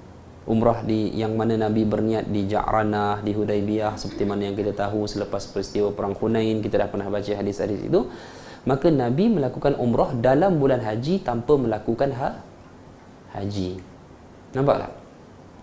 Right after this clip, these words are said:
Ha, boleh tak boleh? Boleh lah jawapan dia. Tak ada masalah. Yang terkait dengan hukum dam itu, tamattu itu, melaksanakan umrah dalam bulan haji bagi orang yang berniat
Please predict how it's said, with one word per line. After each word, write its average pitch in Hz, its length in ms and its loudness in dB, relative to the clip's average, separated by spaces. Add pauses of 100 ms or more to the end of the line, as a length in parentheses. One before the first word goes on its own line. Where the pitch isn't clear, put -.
(140)
Ha, 98 40 -4 (200)
boleh 147 240 6
tak - 80 0
boleh? 202 240 0
Boleh 170 240 4
lah 165 160 -2
jawapan 165 400 0
dia. 127 40 -10 (600)
Tak 110 160 2
ada 131 80 4
masalah. 143 440 -2 (680)
Yang 139 320 6
terkait 151 400 2
dengan 139 240 0
hukum 123 560 2 (480)
dam 113 400 4
itu, 143 160 2
tamattu 117 560 0
itu, 160 240 0
melaksanakan 113 1040 -2
umrah 104 480 0
dalam 101 400 -2
bulan 101 240 -2
haji 104 560 -2
bagi 104 400 0
orang 120 320 0
yang 104 240 -2
berniat 98 400 0